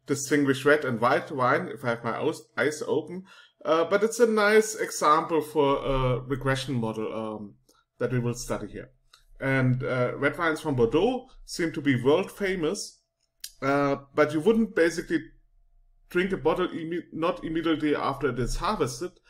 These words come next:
but experts recommend to store the bottle in a wine cellar for eight to thirty years or even longer to maximize the pleasure of drinking it. And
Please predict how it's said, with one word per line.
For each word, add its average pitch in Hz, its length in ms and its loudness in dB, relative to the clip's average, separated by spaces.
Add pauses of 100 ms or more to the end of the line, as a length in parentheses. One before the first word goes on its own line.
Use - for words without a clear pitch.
(300)
but 143 380 2
experts 170 560 -2
recommend 196 560 -2 (160)
to 147 100 -6
store 202 460 -2
the 202 80 -4
bottle 175 400 -2
in 135 100 -2
a 127 40 0
wine 139 280 0
cellar 165 520 -2 (440)
for 123 800 2 (180)
eight 160 300 4 (100)
to 135 120 -4
thirty 127 340 0
years 196 400 2
or 131 180 -2
even 127 280 0
longer 175 340 -2 (460)
to 160 100 -8
maximize 135 760 0
the - 60 -8
pleasure 120 420 2
of 123 500 -4
drinking - 380 -10
it. - 100 -20 (1500)
And 131 600 2